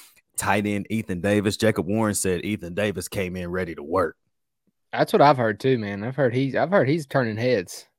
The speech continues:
Speaker 2: on the real.
Speaker 1: So, if that's a fact, you might have a three-headed monster where we're used to having two with P Fant, Jay Warren. Now we're talking, like, shoot,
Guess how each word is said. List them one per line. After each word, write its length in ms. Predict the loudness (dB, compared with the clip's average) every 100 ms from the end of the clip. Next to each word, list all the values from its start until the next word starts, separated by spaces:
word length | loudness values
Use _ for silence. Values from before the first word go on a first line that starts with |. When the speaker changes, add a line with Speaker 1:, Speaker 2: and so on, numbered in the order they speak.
| _ _ _ _ _ _ _ _ _ _ _ -8
Speaker 2:
on 140 | -4
the 100 | 0
real. 260 | 2 2 0
Speaker 1:
So, 200 | -4 -10 _ _ _ _ -2
if 220 | 0 0
that's 260 | 4 4 4
a 80 | -2
fact, 540 | 0 2 2 0 -8 -20 _ _ -20 -20 _ _ -20 -20 -20 -20 _ -20 -12
you 120 | -6
might 120 | -2 -2
have 120 | -2
a 40 |
three-headed 520 | -4 -2 0 0 -2
monster 440 | -6 -8 -8 -6 -6
where 260 | -4 -4
we're 200 | -4 -4
used 280 | -2 -2 -2
to 60 | -2
having 300 | -4 -4 -6
two 300 | 0 2 4
with 200 | 0 0
P 160 | -2
Fant, 240 | 2 0 0
Jay 180 | 0 2
Warren. 560 | 6 6 6 0 -8 _ _ _ _ _ _ -4
Now 320 | 2 4 4
we're 100 | 4
talking, 400 | 2 2 2 0
like, 320 | 0 0 -4 _ _ _ _ _ _ _ -14
shoot, 520 | -6 0 0 0